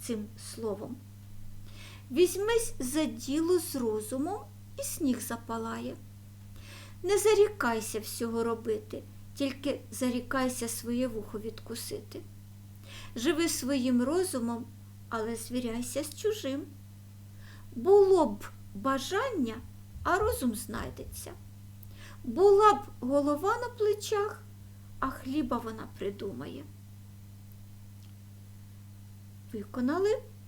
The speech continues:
Молодці. Продовжимо нашу роботу. Тут ми ділили на колонки.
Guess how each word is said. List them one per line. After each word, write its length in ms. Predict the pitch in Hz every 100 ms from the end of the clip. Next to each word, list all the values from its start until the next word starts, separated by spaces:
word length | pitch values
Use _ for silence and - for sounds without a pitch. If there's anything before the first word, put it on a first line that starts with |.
| - - -
Молодці. 680 | 254 247 220 220 - - 240 - - - - - - -
Продовжимо 920 | 427 453 - 247 202 - 214 214 - -
нашу 440 | 233 247 277 262
роботу. 580 | 226 202 202 - - - - - - - - - - - - - - - - - - -
Тут 400 | 403 427 - - -
ми 200 | 277 339
ділили 840 | 294 247 339 339 330 339 269 214 214 -
на 180 | 233 262
колонки. 920 | - 294 277 277 214 202 - -